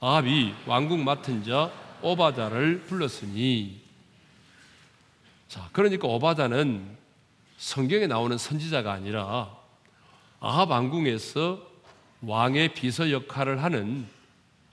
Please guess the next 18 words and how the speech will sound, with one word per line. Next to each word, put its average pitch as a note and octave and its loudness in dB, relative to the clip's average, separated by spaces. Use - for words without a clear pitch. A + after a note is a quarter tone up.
국내 C#3+ 2
대신이죠. A#2+ -2
오늘날로 G3+ 4
말하면 A#2+ 2
청와대 F3 -2
비서실장쯤 C3 -4
되는 G#2 -4
사람입니다. G2+ -8
뿐만 G#3 4
아니라 C3+ 2
오바댜는요, A#2+ 0
아합 C3 0
왕으로부터 B2+ -4
가장 B2+ 0
신임을 A#3 -6
얻고 G#2+ -8
신뢰를 D3+ -4
얻는 G#2+ -2